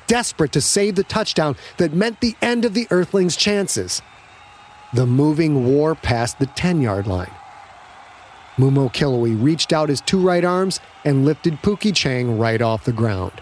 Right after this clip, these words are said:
Stunned at such a display of power, Quentin watched Mumo Kilauei cross the goal line, the ball tucked under his left arms, Pookie Chang tucked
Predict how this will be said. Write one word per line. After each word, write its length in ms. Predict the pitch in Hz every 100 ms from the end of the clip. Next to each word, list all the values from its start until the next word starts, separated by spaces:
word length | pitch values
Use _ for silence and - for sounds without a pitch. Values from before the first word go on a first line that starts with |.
| - - - - - - - -
Stunned 680 | - - - - 185 147 113
at 140 | 98
such 260 | - 165 -
a 60 |
display 560 | 120 117 - - 151 147
of 100 | 107 -
power, 480 | - 175 151 104 87 - - -
Quentin 400 | - 180 220 156
watched 360 | 147 135 -
Mumo 360 | 160 190 185 175
Kilauei 420 | - 185 175 180 -
cross 400 | - 214 214 -
the 120 | 202
goal 300 | 208 202 180
line, 280 | 127 98 - - -
the 80 | 160
ball 380 | 117 156 180 202
tucked 320 | - 196 -
under 200 | 185 175
his 140 | 165 190
left 300 | 214 196 214
arms, 340 | 214 214 - - - -
Pookie 380 | 220 240 262 214
Chang 320 | 208 202 190
tucked 320 | - 185 -